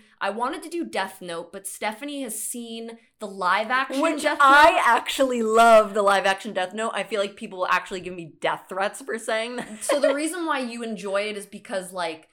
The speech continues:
Speaker 1: so that was your first, like, the concept of the movie is very
Speaker 2: Yeah.
Speaker 1: interesting. But, like, you didn't see the series. So the reason I didn't pick that is because you know the concept, so there's no point. I was thinking about giving you Attack on Titan as well, but you've seen the first two episodes, so I was like, "Okay."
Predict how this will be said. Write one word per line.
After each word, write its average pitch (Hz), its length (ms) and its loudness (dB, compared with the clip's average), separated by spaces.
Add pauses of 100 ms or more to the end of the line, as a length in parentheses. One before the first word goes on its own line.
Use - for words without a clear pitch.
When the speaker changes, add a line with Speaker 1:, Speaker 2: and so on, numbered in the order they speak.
Speaker 1:
so - 140 -12
that 247 160 0
was 262 120 -6
your 302 120 -6
first, 233 360 -10
like, 226 220 -10
the 285 60 -10
concept 415 640 -8
of 277 80 -6
the 247 60 -8
movie 220 260 -8
is 202 80 -10
very 185 320 -8
Speaker 2:
Yeah. - 80 -14
Speaker 1:
interesting. 165 560 -6 (300)
But, - 120 -4
like, 247 180 -4
you 254 120 -8
didn't 294 200 -6
see 254 200 -10
the 202 80 -12
series. 165 560 -12
So 226 140 -8
the 240 80 -12
reason 311 240 -8
I 285 80 -6
didn't 240 240 -8
pick 226 200 -14
that 226 140 -6
is 220 80 -10
because 214 260 -14
you 214 240 -12
know 196 360 -6
the 190 100 -10
concept, 214 640 -8
so - 140 -12
there's 208 160 -12
no 208 140 -10
point. 196 400 -16 (240)
I 208 80 -2
was 208 140 -8
thinking 262 360 -6
about 226 320 -4
giving 220 220 -12
you 214 100 -12
Attack 208 380 -10
on 202 120 -8
Titan 202 300 -12
as 180 140 -16
well, 185 280 -4
but 180 120 -16
you've 185 200 -18
seen 220 300 -10
the 208 80 -12
first - 460 -12
two 202 300 -12
episodes, 240 600 -8
so 214 80 -8
I 175 80 -4
was 170 100 -8
like, 156 160 -14
"Okay." 143 320 -16